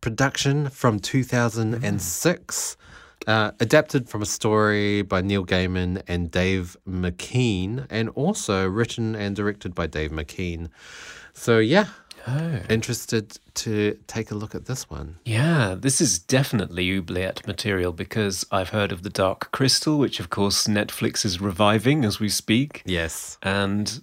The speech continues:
Speaker 2: Labyrinth, but I have never heard of this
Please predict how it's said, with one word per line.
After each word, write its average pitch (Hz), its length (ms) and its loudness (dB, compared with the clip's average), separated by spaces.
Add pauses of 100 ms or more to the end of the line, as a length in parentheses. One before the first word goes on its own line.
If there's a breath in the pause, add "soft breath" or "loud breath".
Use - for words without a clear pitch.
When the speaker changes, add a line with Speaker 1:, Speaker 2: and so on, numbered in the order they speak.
(120)
Speaker 2:
Labyrinth, 120 1000 2 (120)
but 104 260 0
I 120 200 4
have 120 280 2
never 107 640 2
heard 95 260 -2
of 92 120 -10
this - 480 0